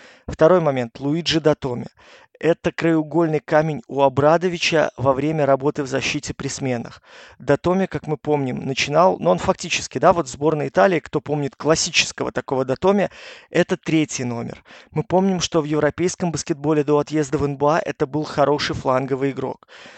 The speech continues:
Сейчас Датоме это четверка, причем четверка, изобретенная Желько Абрадовичем. Пускай он чуть менее габаритный, чем такая классическая, даже длинная четверка в европейском понимании,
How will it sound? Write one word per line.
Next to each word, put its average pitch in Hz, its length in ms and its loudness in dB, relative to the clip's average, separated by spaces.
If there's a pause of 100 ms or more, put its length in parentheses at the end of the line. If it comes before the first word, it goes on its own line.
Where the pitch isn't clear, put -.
(380)
Сейчас 185 460 2
Датоме 147 560 0
это 156 220 0
четверка, 160 640 0
причем 143 320 -6
четверка, 156 560 -2
изобретенная 151 720 0
Желько 135 400 0
Абрадовичем. 127 640 -2 (340)
Пускай 185 380 2
он 151 480 -2
чуть - 320 0
менее 151 380 -2
габаритный, 143 520 -2
чем - 240 -6 (120)
такая 139 240 -2
классическая, 139 680 -2
даже 123 340 0 (240)
длинная 147 420 0
четверка 139 500 -4
в 123 40 -14
европейском 135 640 -4
понимании, 151 600 -2